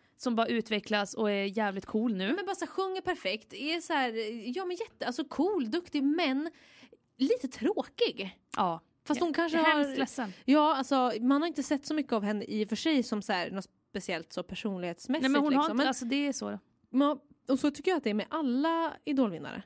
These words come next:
Speaker 1: Mm.
Speaker 2: Alltså det är liksom, vi, vi gick ju igenom där vilka som hade vunnit.
Speaker 1: Ja.
Speaker 2: Var inte det du och jag?
Speaker 1: Jo.
Speaker 2: Jo, och man bara, kommer inte ihåg någon. Alltså om vi, okej, ska vi göra det nu då?
Speaker 1: Ja.
Speaker 2: Tvåtusenfjorton?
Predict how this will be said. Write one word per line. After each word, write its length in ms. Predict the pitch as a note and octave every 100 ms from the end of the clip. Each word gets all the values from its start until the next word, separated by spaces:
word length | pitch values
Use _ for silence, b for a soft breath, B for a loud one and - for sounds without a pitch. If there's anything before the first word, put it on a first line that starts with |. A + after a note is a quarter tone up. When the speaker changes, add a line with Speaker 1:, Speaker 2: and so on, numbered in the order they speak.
| -
Speaker 1:
Mm. 260 | A3 G#3+ A3+
Speaker 2:
Alltså 180 | C4 B3
det 80 | B3
är 60 | C#4
liksom, 380 | C4+ A#3 G#3+
vi, 140 | A#3+ C#4
vi 180 | A#3+ A#3+
gick 260 | C#4 D4+ D4+
ju 60 |
igenom 300 | D4 F#4+ C#4
där 100 | G#3
vilka 180 | G3 F#3+
som 100 | F#3+
hade 120 | F#3
vunnit. 520 | G3+ C4+ E4+ - - -
Speaker 1:
Ja. 240 | A3 A3+ A#3+
Speaker 2:
Var 100 | F#4+
inte 120 | C4+
det 60 |
du 100 | F3+
och 80 | D3
jag? 160 | C#3+ F#3+
Speaker 1:
Jo. 200 | G#3+ A#3 B B
Speaker 2:
Jo, 160 | D#4+ C4
och 200 | - C4
man 120 | C#4
bara, 220 | A3 G3+ - _ _ _
kommer 140 | -
inte 100 | E4
ihåg 80 | C#4+
någon. 280 | C4 G4 - - -
Alltså 200 | A#3+ D4+
om 100 | D4+
vi, 100 | C#4
okej, 160 | A3 G3
ska 140 | -
vi 80 | C#4
göra 100 | C4 F#3+
det 60 |
nu 80 | - -
då? 80 | C4+
Speaker 1:
Ja. 180 | - A3+ -
Speaker 2:
Tvåtusenfjorton? 560 | B3 B3 A#3+ A3 F#3 -